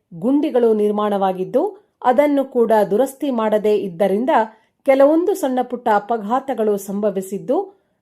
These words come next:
ವಾಹನ ಸಂಚಾರರು ನಗರಸಭೆಗೆ ಹಿಡಿಶಾಪ ಹಾಕುತ್ತಿದ್ದಾರೆ. ಮಳೆಗಾಲ ಮುಗಿದ ನಂತರ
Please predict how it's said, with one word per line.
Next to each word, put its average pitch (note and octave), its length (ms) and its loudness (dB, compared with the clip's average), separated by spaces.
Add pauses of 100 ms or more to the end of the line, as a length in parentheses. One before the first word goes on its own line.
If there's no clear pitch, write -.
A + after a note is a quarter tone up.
(120)
ವಾಹನ D#4+ 380 2
ಸಂಚಾರರು A3 1000 -4 (200)
ನಗರಸಭೆಗೆ A3+ 960 0
ಹಿಡಿಶಾಪ A3+ 560 -4
ಹಾಕುತ್ತಿದ್ದಾರೆ. A#3+ 880 -4 (1000)
ಮಳೆಗಾಲ F#4 520 2
ಮುಗಿದ C#4+ 300 0
ನಂತರ B3 340 0